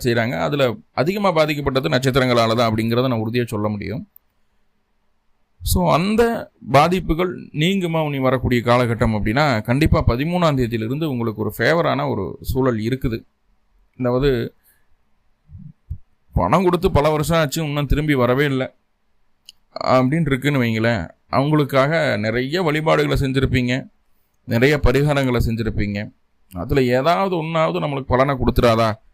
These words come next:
அப்படின்ற ஒரு ஏக்கமெல்லாம் இருந்திருக்கும். So, அப்படி ஏக்கம் ஏதாவது இருந்தது அப்படின்னா, அது இந்த காலகட்டம் நல்லா புரிஞ்சுக்கோங்க. அந்த பதின-, பதிமூணாம் தேதியிலேருந்து இருபத்தி ஆறாம் தேதி வரைக்கும் மனசார உங்களுக்கு வெளியில கொடுத்தவனா வந்து சேரணும் அப்படின்னு சொல்லி மனசார நீங்க ப்ரேயர் பண்ணி,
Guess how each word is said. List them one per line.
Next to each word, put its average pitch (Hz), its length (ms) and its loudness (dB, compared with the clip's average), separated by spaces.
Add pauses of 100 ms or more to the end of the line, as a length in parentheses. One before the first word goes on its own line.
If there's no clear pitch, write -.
(180)
அப்படின்ற 131 360 0
ஒரு 131 160 2
ஏக்கமெல்லாம் 120 540 2
இருந்திருக்கும். 113 560 -2 (520)
So, 123 220 2
அப்படி 185 420 4
ஏக்கம் 151 380 0
ஏதாவது 131 560 2
இருந்தது 139 460 0
அப்படின்னா, 104 440 -4
அது 107 240 0
இந்த 110 280 -2
காலகட்டம் 127 580 0 (1160)
நல்லா 123 300 2
புரிஞ்சுக்கோங்க. 117 580 -2
அந்த 113 360 -2
பதின-, 131 320 0
பதிமூணாம் 139 420 2
தேதியிலேருந்து 123 300 0
இருபத்தி 135 380 2
ஆறாம் 120 200 2
தேதி 110 200 -2
வரைக்கும் 107 420 -6 (380)
மனசார 147 500 4
உங்களுக்கு 156 560 0
வெளியில 139 40 2
கொடுத்தவனா 139 640 0
வந்து 135 200 0
சேரணும் 127 460 2
அப்படின்னு 120 220 -2
சொல்லி 120 180 -2
மனசார 131 440 2
நீங்க 139 180 0
ப்ரேயர் 123 380 2
பண்ணி, 127 380 -4